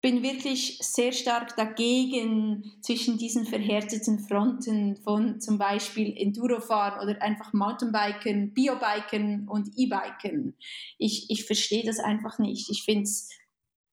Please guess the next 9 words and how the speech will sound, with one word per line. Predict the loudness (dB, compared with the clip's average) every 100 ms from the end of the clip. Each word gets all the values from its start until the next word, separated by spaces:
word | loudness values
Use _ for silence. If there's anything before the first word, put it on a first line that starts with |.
| _
ich | -6 -2
verstehe | 0 0 2 2
nicht, | 2 2 0
warum | 0 2
ich | 0 0
nicht | 0 -2 -4 -8 -18 _ _ _ -20 -20 _ _ _ -4
Rennradfahrer | 0 2 2 2 0 -2 0 0 0 -4 -2
in | 0
Lycra | 2 2 0 -2 -2 0 2 0 -4 -12